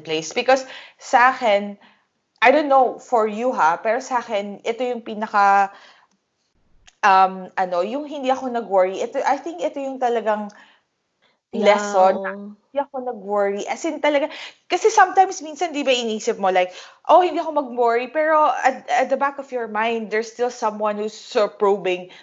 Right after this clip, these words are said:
Speaker 1: na, "Oh, ganyan." Yung mga, nang, ang tawag doon, nanunukso sa utak mo. Pero ngayon, I try to, like, um, lift it up to God. And,
Speaker 2: Yeah.
Speaker 1: eh,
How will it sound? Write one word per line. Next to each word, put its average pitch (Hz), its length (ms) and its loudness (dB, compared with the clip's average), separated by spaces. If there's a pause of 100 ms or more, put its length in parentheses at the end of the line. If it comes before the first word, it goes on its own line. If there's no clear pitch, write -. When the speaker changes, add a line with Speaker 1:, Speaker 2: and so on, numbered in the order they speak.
Speaker 1:
na, 190 240 2
"Oh, 226 240 4
ganyan." 202 880 -2
Yung 254 160 -6
mga, 226 480 -2 (240)
nang, 202 240 -2 (240)
ang 233 160 -8
tawag 247 240 4
doon, 277 160 -2
nanunukso 220 560 0
sa - 160 0
utak 180 320 0
mo. 160 160 -6 (240)
Pero 359 160 4
ngayon, 311 320 4
I 285 160 2
try 285 320 -2
to, 262 320 -2
like, 226 400 0 (320)
um, 202 400 4 (160)
lift 240 320 0
it - 160 -10
up 185 240 0
to 185 80 -10
God. 175 320 -8
And, 294 240 -2 (320)
Speaker 2:
Yeah. 202 240 -6
Speaker 1:
eh, 247 160 4